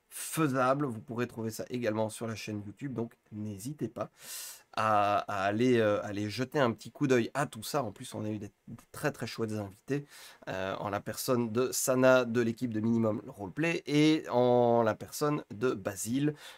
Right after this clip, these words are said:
de, de l'assaut Les Dés sont jetés. Voilà, voilà. Ça, c'est pour,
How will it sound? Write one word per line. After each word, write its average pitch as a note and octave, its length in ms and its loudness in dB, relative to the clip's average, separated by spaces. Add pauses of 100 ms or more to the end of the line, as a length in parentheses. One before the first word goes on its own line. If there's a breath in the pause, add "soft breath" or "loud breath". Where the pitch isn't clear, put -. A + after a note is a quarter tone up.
(120)
de, C3+ 1000 2
de G2+ 360 -4
l'assaut G#2+ 440 -4
Les F#2+ 120 -4
Dés D3 200 0
sont E3+ 300 -6 (180)
jetés. G#2+ 640 -4 (220)
Voilà, B2 640 6
voilà. A#2+ 300 2 (120)
Ça, - 180 -8
c'est A2 420 -2
pour, G#2+ 260 -4